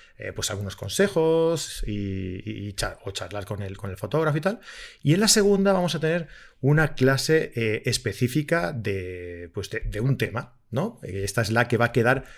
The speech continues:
guardada, eh, para los suscriptores, para los carreteros vip o para todo aquel que quiera comprar el pase para asistir a ese directo,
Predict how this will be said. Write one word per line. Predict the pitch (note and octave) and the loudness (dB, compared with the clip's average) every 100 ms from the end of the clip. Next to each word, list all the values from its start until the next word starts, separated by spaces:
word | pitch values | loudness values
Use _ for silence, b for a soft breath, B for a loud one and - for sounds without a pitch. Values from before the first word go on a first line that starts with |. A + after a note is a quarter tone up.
| B - | B -2
guardada, | A2+ G#2+ A2 A#2 C#3+ C#3+ | 0 2 0 2 2 0
eh, | A2 G#2 | -4 -6
para | G2+ G2+ F#2+ | -4 -4 -4
los | F#2 F2+ | -8 -8
suscriptores, | - - G2 G2+ D3 | -10 -10 -8 -4 -4
para | - F#2 | -4 -6
los | - | -6
carreteros | - E2 F#2+ F#2+ | -10 -8 -6 -4
vip | B2 E3 - | -4 -6 -10
o | - G#2+ | -8 -6
para | G#2+ G2 | -6 -4
todo | G2+ G#2+ | -4 -4
aquel | - - | -6 -4
que | F#2+ | -2
quiera | A2 G2+ | 0 -2
comprar | G2 - G#2 - B B B | -4 -2 -4 -6 B B B
el | - A2+ | -4 -4
pase | - G#2+ - | -2 -2 0
para | D3 B2 | 2 2
asistir | A#2 - A2+ | 0 -2 -4
a | F#2+ | -4
ese | - | -4
directo, | A#2 G#3+ G#3+ - | 0 0 -2 -12